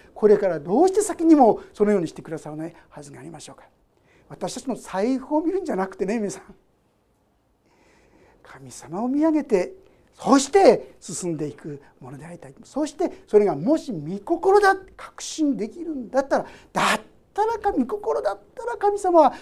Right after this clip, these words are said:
満たしてくださると、でしょうと信じて立っていくお互いとならせていただけたら、そして神様の栄光を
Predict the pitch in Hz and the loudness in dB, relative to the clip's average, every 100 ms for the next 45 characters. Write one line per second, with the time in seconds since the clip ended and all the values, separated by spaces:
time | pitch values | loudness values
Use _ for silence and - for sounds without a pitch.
0 | - 175 180 165 - 170 165 185 196 190 | -8 -4 -2 -4 -8 -12 -10 -10 -8 -10
1 | - - 147 277 370 277 - - 320 403 | -12 -14 -2 0 0 -2 -14 -12 -10 -10
2 | 339 254 302 202 - - - - - 156 | -10 -4 -2 -2 -6 -18 -18 -18 -18 -18
3 | - 302 359 - - 160 147 143 139 - | -6 -4 -4 -8 -18 -14 -12 -10 -4 0
4 | 247 - 143 139 151 147 143 143 147 175 | 0 0 -10 -10 -12 -14 -16 -16 -10 -4
5 | 233 - - - 254 302 381 330 294 277 | -4 -4 -16 -10 -6 -4 0 0 2 0
6 | 208 202 190 240 - 262 190 | 0 2 4 4 4 6 4